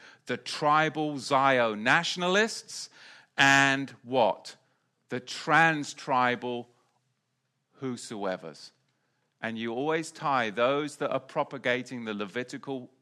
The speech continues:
or Aaronic priesthood, they are Zionists, tribalists, nationalists, because that is the only way the Levitical hierarchy can exist.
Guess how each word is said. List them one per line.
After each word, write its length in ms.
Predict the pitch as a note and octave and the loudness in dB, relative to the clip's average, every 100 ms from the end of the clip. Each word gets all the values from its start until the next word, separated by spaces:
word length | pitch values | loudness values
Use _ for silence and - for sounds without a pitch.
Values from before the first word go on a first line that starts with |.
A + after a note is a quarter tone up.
| _ | _
or 280 | A#2 A2+ - | -6 -4 -4
Aaronic 460 | G#2+ G#2+ A2+ A#2 - | -4 -4 -4 -8 -12
priesthood, 540 | B2+ B2 - C#3 C#3 _ - _ _ | -10 -10 -10 -12 -12 _ -20 _ _
they 140 | G#2+ | -2
are 180 | G#2 G2 | 0 -2
Zionists, 1040 | F2 A#2 A#2 A#2 G2 F2+ - - - - _ _ _ _ _ _ _ _ _ _ | -4 -4 -2 -2 -4 -8 -14 -18 -16 -18 _ _ _ _ _ _ _ _ _ _
tribalists, 1160 | - - C3 B2 A#2 G2 F2+ - - - - - - _ _ _ _ _ _ | -18 -6 0 2 2 -4 -8 -10 -16 -14 -16 -16 -20 _ _ _ _ _ _
nationalists, 1200 | F2+ F#2+ A#2 A#2 - A2+ F#2 F2+ E2 - - - - _ _ | -16 -6 -2 -2 -4 -8 -10 -10 -12 -14 -14 -16 -16 _ _
because 440 | G#2 F#2 - G2 | -14 -12 -14 -14
that 360 | - A#2+ B2+ - - | 0 2 2 -2 -12
is 220 | G#2+ - | -12 -10
the 180 | A2 - | -12 -8
only 400 | A#2 A#2 A2+ A#2+ | -6 -6 -8 -8
way 420 | A2 G#2 A2 G2 G2 | -8 0 2 2 -2
the 160 | G#2 | -6
Levitical 680 | G2+ F2+ G#2 G#2+ F#2+ - G2+ | -8 -8 -8 -10 -12 -12 -12
hierarchy 920 | - G2+ G2+ G2 F#2+ F#2 F#2+ A2 F2+ _ _ _ | -4 -2 -2 -2 -4 -4 -6 -14 -14 _ _ _
can 200 | - G2 | -12 -10
exist. 680 | F#2 E2 - D#2+ - - _ | -10 -10 -14 -14 -16 -20 _